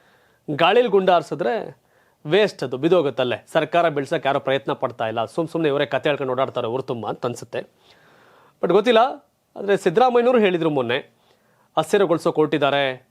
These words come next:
ಮಾತು ಕೊಟ್ಟಿದ್ದಾರೆ ಅಮಿತ್ ಶಾಗೆ, ಕುಮಾರಸ್ವಾಮಿ, ದೇವೇಗೌಡರು, ಇನ್ನು ಆರು ತಿಂಗಳ ಸರ್ಕಾರ ಬೆಳೆಸ್ತೀವಿ ಅಂತ.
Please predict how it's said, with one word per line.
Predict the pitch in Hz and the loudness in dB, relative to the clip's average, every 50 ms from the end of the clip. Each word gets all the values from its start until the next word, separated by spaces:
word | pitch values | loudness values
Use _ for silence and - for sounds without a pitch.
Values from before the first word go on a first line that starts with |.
| - | -4
ಮಾತು | 135 139 160 170 - - | 0 0 0 0 0 -2
ಕೊಟ್ಟಿದ್ದಾರೆ | 165 151 143 143 151 139 | -4 -2 0 0 0 0
ಅಮಿತ್ | 131 139 156 - | 0 0 -2 -2
ಶಾಗೆ, | - 147 131 127 135 127 | 0 -2 0 0 -2 -2
ಕುಮಾರಸ್ವಾಮಿ, | - 143 143 147 143 - - 139 135 123 | -2 -2 -2 -2 -2 -2 -4 -6 -4 -2
ದೇವೇಗೌಡರು, | 127 127 127 127 117 127 123 117 127 127 123 | -2 -2 -2 -2 -2 -4 -4 -4 -2 -2 -2
ಇನ್ನು | 135 135 131 | -2 0 0
ಆರು | 135 143 143 | 0 0 -2
ತಿಂಗಳ | - 143 139 | -2 -4 -4
ಸರ್ಕಾರ | 131 - 135 117 117 147 131 127 | -4 -4 -4 -4 -2 -2 -2 -2
ಬೆಳೆಸ್ತೀವಿ | 120 120 120 117 - 123 113 113 | -2 -6 -8 -8 -10 -10 -8 -8
ಅಂತ. | 107 107 - | -8 -4 -2